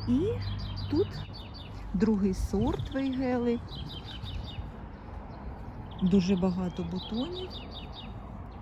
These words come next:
Її я радикально в цьому році зрізала,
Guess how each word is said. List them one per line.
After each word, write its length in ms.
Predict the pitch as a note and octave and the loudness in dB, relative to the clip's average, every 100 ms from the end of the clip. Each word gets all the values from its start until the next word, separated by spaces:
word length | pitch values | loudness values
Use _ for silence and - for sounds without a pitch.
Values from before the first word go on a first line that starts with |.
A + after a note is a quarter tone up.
| - - - - - - - - - G#3 | -10 -10 -10 -12 -10 -10 -10 -10 -2 4
Її 580 | G3 A3 G#3+ A3+ D#4 G#4+ - | 8 10 12 10 8 4 6
я 400 | G#3 F#3+ F#3+ F3+ - | 8 10 10 8 6
радикально 960 | G#3 D#4 F4+ A3+ A#3+ - G#3+ G3 F#3 F3+ | 8 10 10 8 6 6 10 10 10 8
в 160 | - | 6
цьому 240 | - F#3 G3 | 6 10 10
році 360 | G3 F3+ - | 10 6 4
зрізала, 680 | F3+ F#3+ F#3 F3 G3 G#3+ A3+ | 6 8 6 6 6 6 6